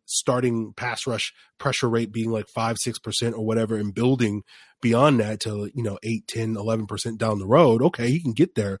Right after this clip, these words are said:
someday, but you could sign a guy off the street for relatively cheap that's gonna give you eight to ten percent as an interior pass rusher on early downs. F A Obata, spoiler alert for Friday,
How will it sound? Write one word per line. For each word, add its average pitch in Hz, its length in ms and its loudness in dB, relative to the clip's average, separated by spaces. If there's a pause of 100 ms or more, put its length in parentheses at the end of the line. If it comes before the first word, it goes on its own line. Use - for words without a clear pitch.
(300)
someday, 127 440 4
but 127 200 0 (240)
you 214 140 0
could 214 160 2
sign 151 240 6
a 143 40 4
guy 139 200 4
off 135 120 2
the 120 80 -4
street - 240 0
for 110 140 -6
relatively 113 460 0
cheap 196 220 -2
that's 113 120 -6
gonna 110 140 -2
give 113 180 0
you 101 160 -4
eight 120 160 -2
to 113 60 -10
ten 117 340 0
percent 117 380 -2 (240)
as 117 120 0
an 113 120 0
interior 110 360 2
pass 135 320 0
rusher 101 380 -4 (300)
on 117 280 4
early 117 260 2
downs. 110 320 2 (100)
F 139 180 0
A 131 40 2
Obata, 117 480 0
spoiler 127 400 2
alert 104 260 -2
for 98 120 -8
Friday, 117 420 -2